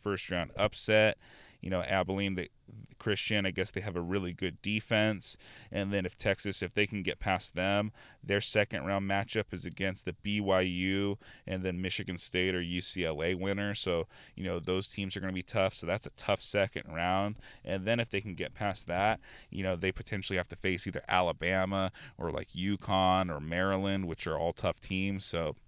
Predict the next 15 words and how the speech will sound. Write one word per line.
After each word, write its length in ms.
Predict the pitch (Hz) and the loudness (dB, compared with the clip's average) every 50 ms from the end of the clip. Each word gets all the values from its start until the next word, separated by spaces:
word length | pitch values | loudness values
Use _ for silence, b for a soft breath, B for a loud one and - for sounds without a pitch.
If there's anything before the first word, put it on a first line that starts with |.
| - - - - - - - _ - - - - | -20 -20 -20 -20 -20 -20 -20 _ -20 -20 -14 -8
you 100 | - 90 | -6 -4
know, 100 | 87 87 | -4 -4
Texas, 640 | - - - 107 107 - - 113 107 104 - - - B B B B B B B B B B B B | -2 4 4 4 4 4 2 0 0 0 0 -4 -10 B B B B B B B B B B B B
you 100 | - 80 | -8 -4
know, 280 | 78 90 95 98 101 - - | -2 0 2 2 2 0 0
they 160 | - 95 98 | 0 0 2
got 200 | 92 107 104 78 | 6 6 4 4
rewarded 540 | 101 101 98 92 98 104 107 107 107 110 104 | 4 0 4 6 8 8 8 8 8 6 4
with 200 | 95 92 - 98 | 2 -2 -2 0
winning 240 | 98 101 104 104 92 | 0 0 2 2 0
the 80 | 87 | 0
Big 240 | - - 98 95 - | 0 0 0 0 0
twelve 240 | - - 101 95 - | 0 2 2 2 2
championship 600 | - - 98 95 95 - 101 92 - - 101 - - | 0 -2 -2 -2 -2 -2 -4 -4 -2 -2 -4 -4 -4
tournament, 580 | - 110 101 104 110 110 113 110 110 110 - | -2 0 0 2 2 0 2 2 0 0 0